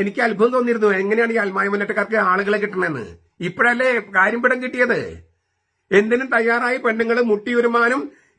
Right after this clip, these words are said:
എല്ലാത്തിനും തയ്യാറായി നടക്കുന്നു. പെൺ, പെൺകണി ഒരുക്കണോ, ആൺകണി ഒരുക്കണോ, എന്തെല്ലാം കെണി ഒരുക്കാൻ തയ്യാറായി നിൽക്കുന്നു. അപ്പൊ അവരുടെ കൂടെ ആൾക്കാരുണ്ടാവില്ലേ?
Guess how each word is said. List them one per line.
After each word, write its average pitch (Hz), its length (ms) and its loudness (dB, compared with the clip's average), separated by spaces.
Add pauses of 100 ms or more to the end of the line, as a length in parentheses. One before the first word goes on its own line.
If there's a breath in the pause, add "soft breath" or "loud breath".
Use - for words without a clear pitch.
(100)
എല്ലാത്തിനും 269 580 0
തയ്യാറായി 277 380 -2
നടക്കുന്നു. 247 320 0 (160)
പെൺ, 196 120 2 (400 soft breath)
പെൺകണി 214 520 0
ഒരുക്കണോ, 226 360 0 (680 soft breath)
ആൺകണി 240 460 0
ഒരുക്കണോ, 226 360 0 (220)
എന്തെല്ലാം 277 440 -2 (100)
കെണി 220 240 0
ഒരുക്കാൻ 240 220 0 (120)
തയ്യാറായി 196 360 0
നിൽക്കുന്നു. 151 340 -6 (440)
അപ്പൊ 156 160 0
അവരുടെ 185 240 2
കൂടെ 214 160 4 (140)
ആൾക്കാരുണ്ടാവില്ലേ? 233 680 -2